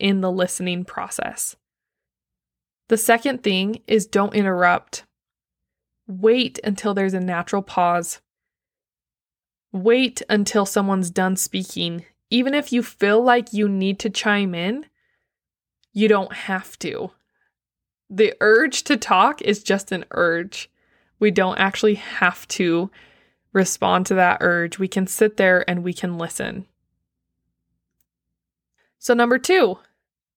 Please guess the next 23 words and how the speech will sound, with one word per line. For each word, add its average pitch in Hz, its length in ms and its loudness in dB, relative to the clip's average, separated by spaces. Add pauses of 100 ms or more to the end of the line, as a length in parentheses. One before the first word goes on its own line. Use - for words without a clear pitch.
(140)
learn 254 520 2
more 220 360 2
for 175 280 -2
yourself. 180 720 -2 (840)
This 220 320 0
has 277 180 0
been 196 240 0
key 202 300 -2
for 190 180 -4
me 180 320 -4
in 175 140 -6
becoming 180 400 -6
a 185 100 -6
better 170 300 -6
communicator. 175 840 -6 (800)
Learn 226 300 4
more 220 340 4
about 185 540 0
yourself. 175 680 -2 (320)
Learn 208 380 2
more 190 420 0
about 175 360 -2
others. 170 560 0